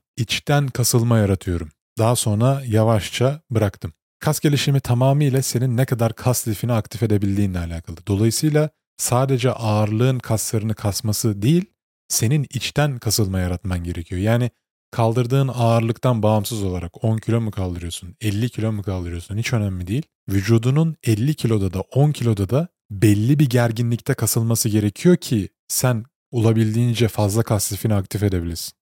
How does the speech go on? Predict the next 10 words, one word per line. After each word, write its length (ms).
Bunu 200
öğrenmek 540
biraz 280
zaman 260
alıyor. 300
Yani 380
sen 260
ağır 300
kilo 240
kaldırdığında 880